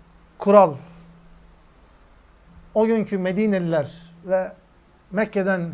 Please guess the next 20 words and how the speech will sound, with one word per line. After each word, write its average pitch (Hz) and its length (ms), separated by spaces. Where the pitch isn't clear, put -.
hicret 208 340
eden 170 200
muhacirler 180 760
tarafından 160 560
öyle 233 280
tatbik 185 400
edilmiş, 156 600
öyle 247 260
uygulanmış 180 720
ki 262 240
hatta 185 320
Allah-u 202 340
Teala 180 520
Kur'an-ı 202 320
Kerim'de 175 580
onları 202 460
sena 190 340
ederek 175 480
şöyle 190 260
buyurmakta. 143 500